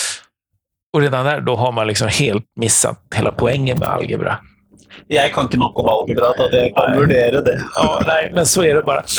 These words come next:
Speaker 1: Utan de här bokstäverna är ju,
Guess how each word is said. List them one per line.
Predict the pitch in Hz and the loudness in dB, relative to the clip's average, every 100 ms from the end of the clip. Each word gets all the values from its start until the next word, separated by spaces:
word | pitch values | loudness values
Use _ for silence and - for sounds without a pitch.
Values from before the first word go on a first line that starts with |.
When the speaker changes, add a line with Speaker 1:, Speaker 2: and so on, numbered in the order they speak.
| - - | -4 -2
Speaker 1:
Utan | - - - - - | -2 0 -2 -2 -2
de | - | 0
här | 135 | 0
bokstäverna | 156 160 - - 131 165 170 - | 0 -2 -2 -2 0 0 0 0
är | 151 | 0
ju, | 147 165 - | 0 0 0